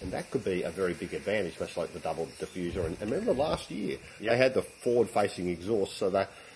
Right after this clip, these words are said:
Speaker 1: you know, that there's
Speaker 2: Mm-hmm.
Speaker 1: innovation coming out of, um, uh, of, of that, uh, that operation. And, and
Speaker 2: Once
Speaker 1: Ferrari,
Speaker 2: again.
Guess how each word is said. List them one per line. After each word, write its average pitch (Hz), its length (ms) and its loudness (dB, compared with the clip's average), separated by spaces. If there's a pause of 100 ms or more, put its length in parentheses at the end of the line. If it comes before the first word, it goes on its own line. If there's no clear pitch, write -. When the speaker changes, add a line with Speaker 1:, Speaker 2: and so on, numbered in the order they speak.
(100)
Speaker 1:
you - 100 -6
know, 110 180 8
that 110 200 0 (220)
there's 117 260 4
Speaker 2:
Mm-hmm. 135 120 0
Speaker 1:
innovation 165 480 6
coming 127 380 4
out 123 160 6
of, - 220 4
um, 95 260 0 (380)
uh, 101 240 2 (160)
of, 92 240 -4
of 101 140 -2
that, 107 340 2
uh, 92 180 2 (180)
that 101 120 2
operation. 90 580 2 (960)
And, 104 240 0
and 104 160 0
Speaker 2:
Once 98 40 -8
Speaker 1:
Ferrari, 120 500 8
Speaker 2:
again. 131 380 -4